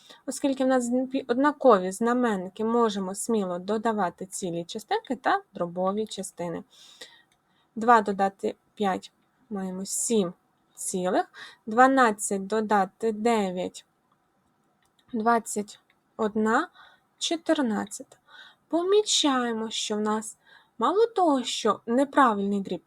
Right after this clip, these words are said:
він ще є скоротним. Можна дванадцять чотирнадцятих скоротити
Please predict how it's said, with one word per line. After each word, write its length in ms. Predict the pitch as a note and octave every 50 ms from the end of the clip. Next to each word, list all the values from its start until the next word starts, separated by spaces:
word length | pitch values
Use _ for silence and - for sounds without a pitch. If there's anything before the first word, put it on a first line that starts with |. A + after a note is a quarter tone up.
| _ _ -
він 140 | G3+ G#3 A3
ще 200 | - - - A#3+
є 180 | A3 A#3+ B3
скоротним. 720 | - - - - E4+ D#4+ D#4+ C4 G3 - - - - A3+ A#3
Можна 560 | G#3 G#3 A#3 B3+ B3+ A3+ G3+ G3 - G3+ G3
дванадцять 520 | F#3+ G3+ G#3 G#3 G#3 G3+ G3 - A3 G#3
чотирнадцятих 680 | - A#3 A3 B3+ - D4+ F#4 G#4 G#4 - - - G#3+ -
скоротити 960 | - - - - - A3+ G#3+ G#3+ A#3+ C#4+ D#4+ - - D#4+ F4+ G4 - - C#4